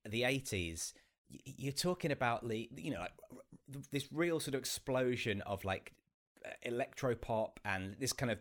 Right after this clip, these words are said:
the d-, disposable pop of Stock Aitken and Waterman and all that kind of stuff that eventually led to sort of Simon Cowell becoming the,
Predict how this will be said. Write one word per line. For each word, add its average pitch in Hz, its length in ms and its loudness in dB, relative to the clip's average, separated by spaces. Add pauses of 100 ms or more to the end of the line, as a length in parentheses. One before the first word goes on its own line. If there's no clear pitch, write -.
(100)
the 107 220 -2
d-, 95 200 -8
disposable 120 540 4
pop 117 260 0
of 104 140 -2
Stock 117 240 4
Aitken 110 240 2
and 104 100 0
Waterman 98 460 -2
and 101 120 -2
all 143 200 0
that 127 200 0
kind 101 160 -4
of 95 80 -2
stuff 90 320 -2 (240)
that - 100 0
eventually 104 360 -2
led 98 240 0
to 85 300 -4 (500)
sort - 160 -8
of - 60 -6
Simon 104 320 0
Cowell 92 420 0
becoming 95 480 -2
the, 90 260 -2